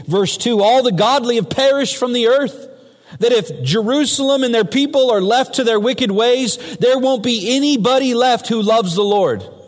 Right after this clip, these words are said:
Sounds like the cry of those in the tribulation in the book of Revelation who are under the altar who say, "How long, O Lord, until you come and deliver us? How long until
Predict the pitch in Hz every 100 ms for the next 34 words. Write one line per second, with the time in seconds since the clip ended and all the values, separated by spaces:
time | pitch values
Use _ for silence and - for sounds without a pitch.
0 | - - _ _ _ _ _ _ _ _
1 | _ _ _ _ _ _ _ _ _ _
2 | _ _ - - 131 135 123 104 - 90
3 | - 123 120 127 135 131 - _ _ _
4 | 101 104 123 135 139 131 - - - -
5 | _ _ _ 107 107 - 156 120 117 127
6 | 127 135 123 104 95 120 113 107 104 107
7 | 120 117 110 107 98 107 117 117 110 101
8 | 101 101 98 98 120 98 110 117 127 117
9 | 113 104 107 107 113 104 104 107 107 101
10 | 117 110 101 - - - 107 101 98 107
11 | 107 95 92 - - - _ - - 143
12 | 147 110 135 123 113 110 - 123 123 107